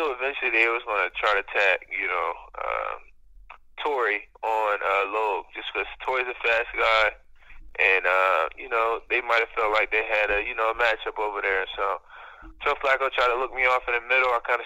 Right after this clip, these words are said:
stayed where I was at, and I couldn't believe it, but he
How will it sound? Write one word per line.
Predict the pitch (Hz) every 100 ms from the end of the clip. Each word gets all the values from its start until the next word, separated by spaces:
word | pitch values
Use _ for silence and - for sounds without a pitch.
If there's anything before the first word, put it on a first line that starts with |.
| -
stayed | 123 127 123 117 - -
where | 113 120
I | 113
was | 113 -
at, | 123 127 120 -
and | 98 104 101 95 - -
I | - 80 -
couldn't | - 147 104
believe | 110 143 135
it, | 113 107
but | 110 110
he | 120